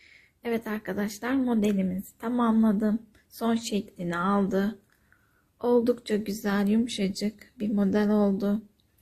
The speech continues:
Hem günlük kullanıma uygun hem de çeyizlik için kolaylıkla bir günde bir veya iki saatte örebileceğiniz bir model. Hem de şık.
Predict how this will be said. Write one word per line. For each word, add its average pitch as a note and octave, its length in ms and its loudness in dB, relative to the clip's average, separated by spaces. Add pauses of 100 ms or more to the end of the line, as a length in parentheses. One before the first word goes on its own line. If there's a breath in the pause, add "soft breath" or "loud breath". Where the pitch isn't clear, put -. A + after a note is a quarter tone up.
(220 loud breath)
Hem A#3+ 300 -2
günlük A#3+ 360 4
kullanıma A3 560 6
uygun G3+ 500 0
hem A3 160 2
de G3+ 180 0
çeyizlik G#3 520 -2
için - 360 -8 (340 loud breath)
kolaylıkla A3+ 760 2
bir A#3 120 6
günde G#3 580 0
bir G#3+ 200 4
veya F#3+ 180 2
iki - 200 -4
saatte - 400 -4
örebileceğiniz G3 920 2
bir G3 60 0
model. G3 480 2
Hem G3 240 2
de F#3 100 2
şık. - 480 -8